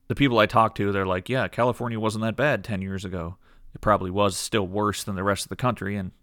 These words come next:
I think most people know that, but now it's just a complete disaster, and it's like, there's,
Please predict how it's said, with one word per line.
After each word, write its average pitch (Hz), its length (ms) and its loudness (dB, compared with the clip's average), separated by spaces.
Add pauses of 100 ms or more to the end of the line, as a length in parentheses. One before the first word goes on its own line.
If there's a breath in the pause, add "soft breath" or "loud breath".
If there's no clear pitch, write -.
(160)
I 104 60 -10
think 104 160 -4
most 95 240 -4
people 92 200 -6
know 110 260 0
that, 98 280 0
but 92 140 -6 (500 loud breath)
now 110 240 2
it's - 120 -6
just 104 200 -4
a 92 40 -12
complete 98 320 -6
disaster, 101 460 0
and 90 120 -4
it's - 100 -12
like, 98 180 -6
there's, 107 260 -4